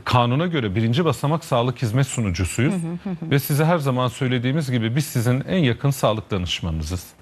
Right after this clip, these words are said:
Speaker 2: Çok doğru.
Speaker 1: Size her yerde ulaşılabiliriz. E, bütün zorluklarda olduğu gibi bugüne kadar.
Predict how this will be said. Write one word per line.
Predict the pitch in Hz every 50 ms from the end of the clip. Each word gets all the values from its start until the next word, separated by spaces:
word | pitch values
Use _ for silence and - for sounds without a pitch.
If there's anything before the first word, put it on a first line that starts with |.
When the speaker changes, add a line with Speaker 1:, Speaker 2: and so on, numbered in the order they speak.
| - - - -
Speaker 2:
Çok | - 190 180 - - -
doğru. | 156 147
Speaker 1:
Size | 135 120 143 135 131 101 - - - 170
her | 147 147 143
yerde | 135 135 123 123 113 107 123 120 120 120 -
ulaşılabiliriz. | 123 117 117 113 - - - 117 113 104 104 107 107 104 85 85 85 - - - - _ _ _ - - - - - - - - - - -
E, | - - 92 101 98
bütün | 117 - - 160 135
zorluklarda | 110 131 123 117 113 113 - - 127 117 107 95 117
olduğu | 110 104 101 95 98 107 104 92
gibi | 85 - 87 90 92 87
bugüne | 98 95 107 101 98 90
kadar. | - - 98 90 135 175 -